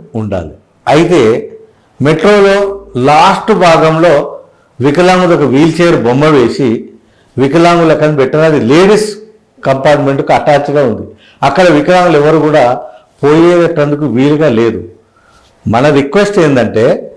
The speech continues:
ప్రతి డోరుకు పక్కన రెండు సీట్లు ఖాళీగా ఉంటుందో, రెండు సీట్ల అటాచ్‌మెంట్ ఉంటుంది. మెట్రోలో ప్రతి,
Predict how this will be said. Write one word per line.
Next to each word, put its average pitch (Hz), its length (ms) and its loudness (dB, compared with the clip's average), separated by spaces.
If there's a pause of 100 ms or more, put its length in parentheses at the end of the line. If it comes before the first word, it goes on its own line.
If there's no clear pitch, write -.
(380)
ప్రతి 151 320 0 (140)
డోరుకు 185 360 2 (120)
పక్కన 180 400 0
రెండు 135 260 0
సీట్లు 151 280 -6 (100)
ఖాళీగా 131 440 0
ఉంటుందో, 104 380 -6
రెండు 113 220 -4
సీట్ల 139 280 -2 (100)
అటాచ్‌మెంట్ 147 540 -4
ఉంటుంది. 95 240 -10 (420)
మెట్రోలో 170 520 2 (120)
ప్రతి, 143 280 -2